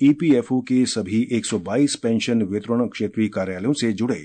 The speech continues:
अड़सठ लाख से अधिक पेंशन भोगियों को लगभग एक हजार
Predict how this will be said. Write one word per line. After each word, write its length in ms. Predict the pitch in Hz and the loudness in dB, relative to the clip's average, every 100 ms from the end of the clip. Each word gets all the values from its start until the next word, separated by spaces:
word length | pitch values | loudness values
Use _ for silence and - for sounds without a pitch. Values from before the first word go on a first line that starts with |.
| - - - _ | -14 -20 -20 _
अड़सठ 480 | 143 170 - 208 113 | 2 2 0 -2 0
लाख 240 | 107 135 | 0 0
से 120 | - | 0
अधिक 240 | 117 98 - | -2 -4 -4
पेंशन 300 | 113 104 107 | -2 0 -2
भोगियों 280 | 85 104 143 | -2 0 2
को 280 | 131 151 156 _ - | 4 2 2 _ 0
लगभग 360 | 131 117 143 - 160 | 2 2 0 0 2
एक 260 | 190 202 | 2 2
हजार 360 | 101 98 104 87 | -2 -4 -4 -6